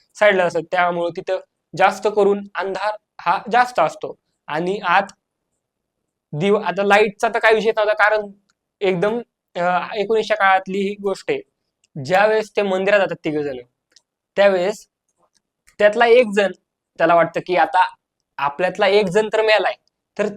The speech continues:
बाकीच्यांच्या जाऊ द्या, पण देवापुढे जर श्रद्धा थोडीशी करायला पाहिजे किंवा थोडीशी आपण काय म्हणतो, प्रार्थना करायला पाहिजे की आपल्याला यश मिळू दे. ज्यावेळेस तो मंदिरात जातो, जसं मी तुम्हाला सांगितलं की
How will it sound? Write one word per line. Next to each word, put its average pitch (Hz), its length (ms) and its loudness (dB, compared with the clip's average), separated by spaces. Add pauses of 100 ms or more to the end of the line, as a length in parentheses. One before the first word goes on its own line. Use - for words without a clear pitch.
(680)
बाकीच्यांच्या 247 600 0
जाऊ 247 120 2
द्या, 247 100 0
पण 247 160 0
देवापुढे 240 460 4
जर 240 180 -2
श्रद्धा 220 400 0
थोडीशी 202 380 -4
करायला 196 300 4
पाहिजे 151 300 -2
किंवा 165 300 0 (540)
थोडीशी 190 540 -2 (520)
आपण 170 280 -2
काय 175 140 0
म्हणतो, 170 400 -4 (100)
प्रार्थना 185 360 -2
करायला 185 280 0
पाहिजे 165 260 0
की 208 140 -6
आपल्याला 202 420 2
यश 220 300 0
मिळू 175 180 -2
दे. 131 120 -8 (520)
ज्यावेळेस 214 520 4 (100)
तो 208 60 2
मंदिरात 190 340 0
जातो, 170 220 0
जसं 175 260 -6
मी 185 80 -4
तुम्हाला 175 240 -4
सांगितलं 165 420 -6
की 202 140 -10